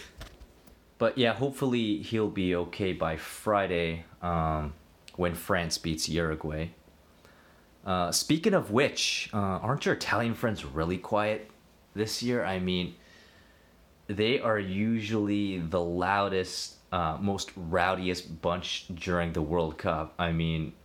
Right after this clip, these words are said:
m-, my Italian friends, like, during the World Cup, like, they turn into Joe Pesci from Goodfellas,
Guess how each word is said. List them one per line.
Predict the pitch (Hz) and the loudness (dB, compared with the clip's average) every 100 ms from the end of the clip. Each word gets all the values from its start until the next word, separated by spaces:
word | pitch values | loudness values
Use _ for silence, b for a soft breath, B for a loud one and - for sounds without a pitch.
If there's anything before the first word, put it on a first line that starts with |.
| - | -12
m-, | 65 85 | -10 -2
my | 90 92 117 | 2 4 4
Italian | 95 - 85 80 78 | 2 0 0 0 -4
friends, | - 78 78 71 76 | -2 -2 0 -2 0
like, | 76 76 - 85 | -2 -2 -10 -4
during | 98 98 | 0 0
the | 90 | 2
World | 85 85 | 0 0
Cup, | 82 80 | -2 -2
like, | 78 | 0
they | 87 | -2
turn | - 95 | 0 -2
into | 82 80 | 0 0
Joe | 87 82 | 0 0
Pesci | 82 76 71 | -2 -4 -8
from | - 71 | -10 -6
Goodfellas, | 80 82 - - | -4 -2 -4 -6